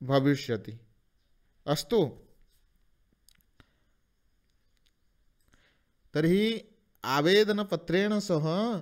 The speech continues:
आदौ किं दातव्यं?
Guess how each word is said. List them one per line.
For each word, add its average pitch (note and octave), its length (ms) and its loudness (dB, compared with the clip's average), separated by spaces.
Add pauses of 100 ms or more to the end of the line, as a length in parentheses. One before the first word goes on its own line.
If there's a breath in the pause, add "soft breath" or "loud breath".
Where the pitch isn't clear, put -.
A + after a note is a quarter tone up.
(720)
आदौ G3 560 0 (500)
किं F3+ 440 -4 (580)
दातव्यं? F3 560 0